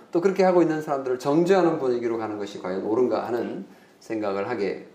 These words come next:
됩니다. 어쨌든 이런 것들이 좀 오가고 있어요. 논의가 되고 있는. 어, 그래서 어떻게 뭐 결정을 할 수도 있겠습니다만은 그런 곳이 있다라고 합니다. 자, 그러면 에베소 교회 장로들 또는 그 후임들은 다 바울처럼 해야 됐을까요?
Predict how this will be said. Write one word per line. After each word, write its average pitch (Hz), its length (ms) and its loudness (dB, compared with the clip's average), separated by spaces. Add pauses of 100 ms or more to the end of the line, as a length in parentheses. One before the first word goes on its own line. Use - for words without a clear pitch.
됩니다. 101 320 -4
어쨌든 170 260 0
이런 165 540 4
것들이 156 260 -2
좀 135 260 -6
오가고 127 420 4
있어요. 95 240 -8
논의가 110 360 0
되고 92 220 -4
있는. - 320 -6 (500)
어, - 200 -14
그래서 98 260 -10 (120)
어떻게 98 280 -6
뭐 92 160 -2
결정을 123 420 0
할 117 80 -6
수도 120 220 -8
있겠습니다만은 98 1120 -8 (240)
그런 101 220 -10
곳이 95 240 -8
있다라고 101 880 -6 (200)
합니다. - 500 -14 (1160)
자, - 240 -2
그러면 262 760 2 (160)
에베소 247 380 4
교회 202 260 6
장로들 147 540 0
또는 202 160 0
그 196 180 4
후임들은 190 640 2
다 220 420 -2
바울처럼 233 540 2
해야 208 180 4
됐을까요? - 480 -6